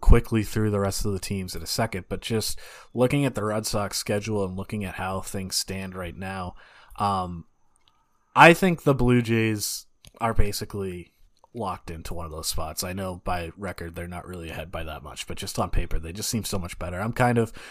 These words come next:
penciling in them into one of the spots, and then it's four teams for the other spot.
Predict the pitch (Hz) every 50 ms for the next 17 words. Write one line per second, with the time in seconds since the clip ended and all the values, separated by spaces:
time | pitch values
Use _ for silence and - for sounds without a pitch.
0 | - - - - 156 165 - - 151 139 131 123 120 120 110 107 123 123 120 120
1 | 113 - 117 107 110 107 98 101 98 - - - 101 98 95 - - 98 98 98
2 | 95 95 - - - - 104 104 104 98 - - - 98 95 92 90 - - -
3 | 95 98 95 92 95 95 - - - 98 95 92 90 90